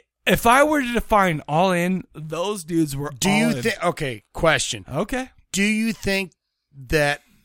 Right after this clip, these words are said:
Speaker 2: they were funky fresh because
Speaker 1: Uh-huh.
Speaker 2: they enjoyed the jam?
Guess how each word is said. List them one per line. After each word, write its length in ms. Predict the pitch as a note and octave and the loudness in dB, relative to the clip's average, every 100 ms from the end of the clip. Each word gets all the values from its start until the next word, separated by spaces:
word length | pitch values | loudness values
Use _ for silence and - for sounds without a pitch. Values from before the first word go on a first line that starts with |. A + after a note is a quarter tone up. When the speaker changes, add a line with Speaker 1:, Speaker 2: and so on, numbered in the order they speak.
| B2 | -6
Speaker 2:
they 200 | D3+ D3+ | 0 0
were 240 | C#3+ C3+ | 0 -4
funky 480 | - - F3+ E3+ G#3+ | -4 0 0 0 -8
fresh 420 | - E3+ D3+ D3 | 0 2 4 2
because 880 | - D3+ - G#3 A#3 F#3 C#3 B2+ - | -6 -6 -4 0 2 2 0 -2 -4
Speaker 1:
Uh-huh. 160 | E3+ E3 | 0 2
Speaker 2:
they 200 | F3 E3+ | 4 4
enjoyed 480 | D#3+ D3 E3 D#3+ C#3 | 0 0 0 0 -2
the 60 | B2+ | -10
jam? 580 | - D#3+ D#3+ F#3 G3+ | -2 0 2 2 -2